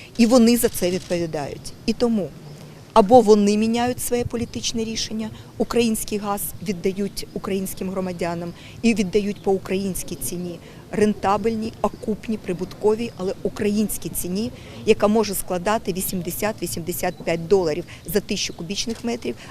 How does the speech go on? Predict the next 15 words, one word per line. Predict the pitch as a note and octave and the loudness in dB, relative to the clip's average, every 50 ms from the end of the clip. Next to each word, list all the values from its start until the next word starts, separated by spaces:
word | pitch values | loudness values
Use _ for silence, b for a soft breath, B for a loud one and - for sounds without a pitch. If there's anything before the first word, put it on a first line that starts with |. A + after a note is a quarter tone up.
| B | B
а | B G#3 | B 0
не | G3 G#3 G#3+ | 2 2 0
двісті | F3+ E3+ F3 A#3 A3 - - - E3 | -2 -2 0 0 0 0 -2 -6 -6
вісімдесят | F3 - - F3 E3+ - F3 - - E3 E3 - - - - - - | -6 -4 -4 -6 -6 -8 -8 -6 -6 -6 -8 -8 -14 -16 -18 -12 -6
п'ять | - F3+ E3+ D#3 D#3+ | -2 -2 -2 -2 0
доларів | G3+ G#3 A3 A#3 A3+ A3 | 0 0 0 0 -2 -4
за | F#3 E3+ | -4 -8
тисячу | E3+ - G3+ G3 - - - | -8 -6 -6 -6 -6 -6 -8
кубічних | - E3+ D3+ E3 D#3 - - F#3 - - | -8 -10 -8 -8 -6 -6 -6 -8 -8 -10
метрів. | F3+ D#3 D3 - D3+ C3+ - B B B B B B B B | -10 -10 -10 -10 -14 -14 -14 B B B B B B B B
Якщо | F#3+ C4+ C4 - - - - - C#4 B3 G#3+ | 8 8 10 8 6 4 4 6 6 4 6
не | F#3 F#3+ A#3+ | 6 6 4
приймуть | C4 - - C#4+ D4+ C#4 A3+ G3 F#3 F3+ | 4 4 4 4 4 4 4 2 0 -2
таке | - - F#3 - - B3+ A#3+ | -2 -4 -4 -2 -2 -2 0
рішення | A#3 A3 E3+ - - F#3+ - - F2+ | 0 -2 -2 -2 -4 -6 -6 -8 -10